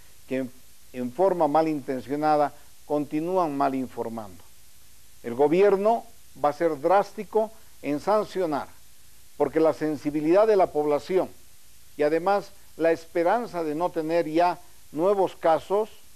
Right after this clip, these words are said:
hace mucho que gente inescrupulosa,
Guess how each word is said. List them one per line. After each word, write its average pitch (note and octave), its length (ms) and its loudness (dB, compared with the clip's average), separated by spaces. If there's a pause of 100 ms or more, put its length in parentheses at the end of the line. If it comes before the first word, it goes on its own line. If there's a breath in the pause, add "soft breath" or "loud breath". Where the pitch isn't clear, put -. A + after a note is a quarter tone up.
(460)
hace F#3+ 420 0 (400)
mucho E3 540 0 (1120)
que C#3 100 -8
gente G3+ 420 2
inescrupulosa, D#3 1120 0